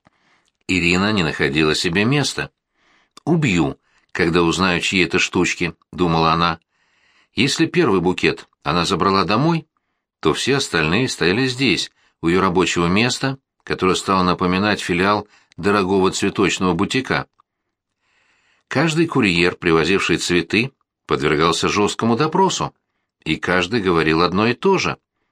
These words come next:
Заказ сделан по телефону, номер он не знает. Попытки Ирины что-нибудь узнать от менеджеров фирмы «Тюльпан» также никаких результатов не принесли. Данные заказчика разглашать они не имеют права.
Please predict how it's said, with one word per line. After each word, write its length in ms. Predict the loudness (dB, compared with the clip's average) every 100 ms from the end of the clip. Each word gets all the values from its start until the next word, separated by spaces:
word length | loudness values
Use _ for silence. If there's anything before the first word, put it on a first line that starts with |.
| _
Заказ 440 | -2 -2 0 -2 -2
сделан 280 | 0 -2 0
по 120 | 0
телефону, 720 | 0 0 0 0 2 0 -4 _ _
номер 340 | -4 0 0 0
он 140 | 0
не 120 | -2
знает. 480 | -2 -2 -2 -2 -8 _ _ _ _ _ _ _ _ _
Попытки 480 | -2 -2 -2 -4 -2
Ирины 280 | 0 2 0
что-нибудь 460 | 0 0 0 0 -2
узнать 460 | 0 0 0 -6 _ -4
от 200 | -4 0
менеджеров 500 | 0 0 0 0 -2
фирмы 380 | -2 0 2 2
«Тюльпан» 540 | 0 0 0 0 -4 _ _ _ _ -4
также 360 | -2 0 -2
никаких 420 | -2 -2 -2 -4
результатов 640 | -2 0 0 0 -2 -2 -2
не 100 | -2
принесли. 580 | 0 0 0 0 -2 -4 _ _ _ _ -12
Данные 460 | -2 0 2 0 0
заказчика 880 | 0 -2 -2 -2 -2 -6 -6 -8 -10 _ -6
разглашать 680 | -2 0 0 -2 0 0
они 200 | 0 0
не 180 | 0 0
имеют 320 | 0 0 -2
права. 480 | -2 0 2 -2 -6